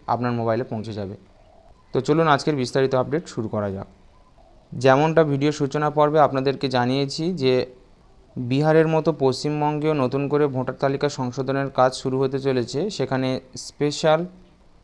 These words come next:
ইনসেনটিভ রিভিশন দু হাজার পঁচিশ পশ্চিমবঙ্গে শুরু হচ্ছে। ভোটার তালিকার নিবিড় সংশোধন, বয়স অনুযায়ী কী কী নথি লাগবে, কাদের কাদের নাম বাদ যাওয়ার সম্ভাবনা, বিস্তারিত আমরা জেনে নেব।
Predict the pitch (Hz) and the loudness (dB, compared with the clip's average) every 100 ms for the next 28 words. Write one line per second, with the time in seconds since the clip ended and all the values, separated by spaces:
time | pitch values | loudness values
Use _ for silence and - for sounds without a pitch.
0 | - - 123 139 135 160 156 170 151 139 | -20 -8 -2 -2 0 -2 0 -2 0 0
1 | 135 143 160 165 - 127 131 143 143 147 | 0 0 -2 -4 -8 -4 0 2 4 2
2 | 139 131 139 - 135 135 143 143 143 139 | 0 -2 -4 -2 -2 -2 -2 0 0 -2
3 | 139 135 135 131 - 160 - - 120 127 | -2 0 0 0 -4 -4 -6 -14 -6 -4
4 | 139 156 156 139 143 139 151 139 135 143 | 2 2 4 4 4 4 2 4 2 2
5 | 156 156 139 127 123 127 127 208 - - | 2 -2 -2 -2 -2 -2 -2 -4 -10 -20
6 | - - 120 131 143 160 156 156 156 156 | -20 -12 4 6 6 4 0 2 2 2
7 | 151 147 156 135 131 160 151 151 147 175 | -2 -4 -2 0 -2 2 2 2 2 -2
8 | 185 - 135 156 156 156 147 131 139 135 | 0 0 4 4 4 4 2 2 0 4
9 | 123 127 131 139 139 127 127 131 123 127 | 4 4 2 0 2 -2 2 2 2 -2
10 | 196 131 120 120 113 120 120 135 233 120 | -4 -6 -4 -4 -2 -2 -2 -2 -4 -4
11 | 117 107 104 | -4 -4 -8